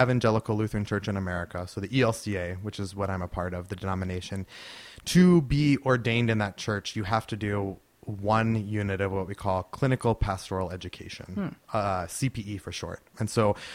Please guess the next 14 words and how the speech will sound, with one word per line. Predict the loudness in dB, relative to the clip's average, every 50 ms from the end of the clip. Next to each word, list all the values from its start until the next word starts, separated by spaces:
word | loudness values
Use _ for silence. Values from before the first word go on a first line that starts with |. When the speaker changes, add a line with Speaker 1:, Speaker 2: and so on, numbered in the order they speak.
| -10 0 6
Speaker 1:
what | 8 8 8
you | 8 6
do | 8 8 6
with | 6 6 6
that | 6 8 8 8 6 4 2
is | 0 0 0 0 0
you | 2 2 4 4 2
spend | 0 -2 -2 0 2 2 2 2 2 0 0 -2 -4 -10 -12 -12 -14 -16 -16 _ -12 -6
a | -4 -2 0 0 2
variety | 2 4 6 8 8 8 6 4 2 2
of | 0 0
time | -2 -2 0 0 0 0 -2 -4 -8 -14 -20 _ -2
working | 2 2 2 2 0 0 0 0 0 0 -2 -4
in, | -4 -4 -2 -2 -2 -2 -2 -4 -4 -6 -8